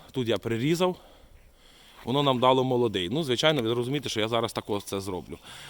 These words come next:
Тобто, коли ви будете принижувати крону, вам потрібно теж її опускати з переводом на, обов'язково з переводом на бічну гілку. Бажано на молоду, навіть на такого рахітника, е, однорічну, яку, на яку ви переведете і тако приріжете.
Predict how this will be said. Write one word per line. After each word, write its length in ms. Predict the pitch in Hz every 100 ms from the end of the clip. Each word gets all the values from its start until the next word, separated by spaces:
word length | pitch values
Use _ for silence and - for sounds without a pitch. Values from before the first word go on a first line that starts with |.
| -
Тобто, 320 | - 131 - 107
коли 260 | 127 143
ви 80 | 143
будете 240 | 127 123
принижувати 500 | 131 131 139 127 127
крону, 340 | 143 208 226 147
вам 140 | 131
потрібно 440 | 127 123 156 143 120
теж 320 | 135 147 -
її 240 | 127 123
опускати 640 | 123 131 117 - 160 190 131
з 80 | -
переводом 720 | 127 123 113 139 185 151 92
на, 360 | 95 107 139 131 -
обов'язково 800 | 123 123 143 175 196 - 185 131
з 60 | 117
переводом 500 | - 123 135 180 143
на 160 | 131 120
бічну 380 | 120 - 165
гілку. 420 | 151 151 120 - - - - -
Бажано 540 | 104 185 226 185 117
на 180 | 117 156
молоду, 400 | 170 175 165 127
навіть 280 | 127 151 139
на 240 | 135 139
такого 300 | - 170 156
рахітника, 640 | 147 - 208 185 120 - - - - -
е, 120 | 101
однорічну, 760 | 104 101 107 123 135 123 - 87 - - -
яку, 300 | - 127 170
на 180 | 151 143
яку 160 | 143 160
ви 80 | 156
переведете 480 | 156 156 170 214 127
і 40 |
тако 200 | - 151
приріжете. 560 | 147 147 120 95 82